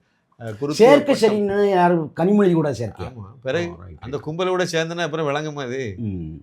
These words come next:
Speaker 1: அதுக்கு பின்னாடி போய் ஒளிஞ்சிட்டு கிடந்தா அது பிறகு எங்க முன்னேற முடியும்? அதாவது இவ்வளவு மெத்த படித்தவங்களும் இப்படிதான் போறாங்கங்கிறதுக்கு நீங்க சொன்னேன்.
Speaker 2: ம்.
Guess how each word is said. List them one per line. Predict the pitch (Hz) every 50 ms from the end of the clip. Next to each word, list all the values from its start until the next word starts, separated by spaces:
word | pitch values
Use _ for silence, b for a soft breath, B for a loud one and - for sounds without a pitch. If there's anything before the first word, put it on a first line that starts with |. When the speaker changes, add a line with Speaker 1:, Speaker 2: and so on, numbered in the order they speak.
| _ _
Speaker 1:
அதுக்கு | - 123 139 143 123 120 143
பின்னாடி | 151 160 156 151 147
போய் | 160 156 143 143
ஒளிஞ்சிட்டு | 151 156 156 143
கிடந்தா | 147 139 139 135 139 147 151 156 _ _ _ _ _ _ _ -
அது | 123 135 131
பிறகு | 139 143 143 139
எங்க | 135 139 143 135 131 123
முன்னேற | 120 127 135 143 139 131 123
முடியும்? | 117 110 110 120 113 101 - b b b b
அதாவது | b 135 156 151 147
இவ்வளவு | 147 165 180 180 165
மெத்த | 160 156 156 208 190
படித்தவங்களும் | - 165 160 160 143 180 180 175 185 202 196
இப்படிதான் | 170 151 160 160 170 156 139
போறாங்கங்கிறதுக்கு | 147 151 151 147 147 147 143 143 139 139 131 151 190
நீங்க | 180 160 147 139
சொன்னேன். | 120 110 110 98 95 92 87 82 92 95 87
Speaker 2:
ம். | 80 82 82 80 76 73 69